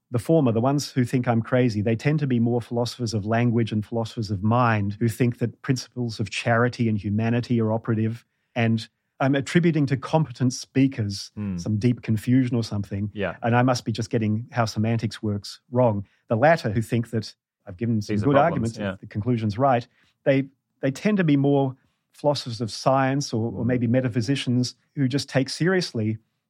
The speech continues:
Speaker 1: "Well, this is what chance, what it means, it's what it implies for counterfactuals. We live in a chancy world. That's just what you get."
Speaker 2: Hmm.
Speaker 1: Now, how do I soften the blow?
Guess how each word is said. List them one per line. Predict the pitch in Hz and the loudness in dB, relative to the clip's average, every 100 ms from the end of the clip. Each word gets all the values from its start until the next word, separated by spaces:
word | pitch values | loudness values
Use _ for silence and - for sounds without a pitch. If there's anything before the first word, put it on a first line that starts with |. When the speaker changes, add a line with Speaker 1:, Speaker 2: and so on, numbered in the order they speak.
| - | -4
Speaker 1:
"Well, | 120 110 | -4 -4
this | 120 131 | -6 -4
is | 143 | -4
what | 123 143 | -4 -4
chance, | - 147 147 120 - - _ _ | 0 0 2 -2 -6 -12 _ _
what | - 135 | -2 0
it | |
means, | 135 156 131 | 4 4 2
it's | 113 | -2
what | 139 | 0
it | 127 | 2
implies | 127 - 131 131 | 2 2 2 2
for | - | -2
counterfactuals. | 117 127 127 135 135 135 135 127 _ _ - | -2 0 0 -2 -2 -4 -4 -6 _ _ -2
We | 127 123 | 2 4
live | 131 | 4
in | 135 123 | 4 0
a | |
chancy | 123 131 131 120 | 2 0 0 0
world. | 127 139 156 - | 2 2 0 -6
That's | 123 - | -12 -8
just | 120 - | -10 -8
what | 117 | -4
you | 117 | -2
get." | 139 117 - - | 0 0 -2 -12
Speaker 2:
Hmm. | 110 104 87 92 - | -8 -6 -8 -10 0
Speaker 1:
Now, | 135 139 - - | 4 4 0 -12
how | - 160 | 0 2
do | 185 | 4
I | 165 | 2
soften | 139 156 143 139 | 0 -2 -2 0
the | 123 | 0
blow? | 123 131 113 107 | 2 2 2 0